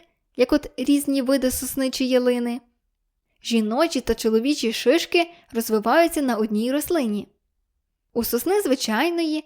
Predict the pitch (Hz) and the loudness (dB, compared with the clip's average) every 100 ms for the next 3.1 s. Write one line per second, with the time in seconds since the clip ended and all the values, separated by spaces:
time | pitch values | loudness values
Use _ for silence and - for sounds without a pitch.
0 | _ - - 381 285 247 233 269 240 254 | _ -6 2 2 4 0 4 4 4 0
1 | - 220 226 277 - 226 - 349 370 320 | -2 0 2 0 0 -2 2 2 2 0
2 | 254 226 247 269 254 254 226 202 226 208 | 0 0 0 2 2 0 2 2 2 -4
3 | 208 | -6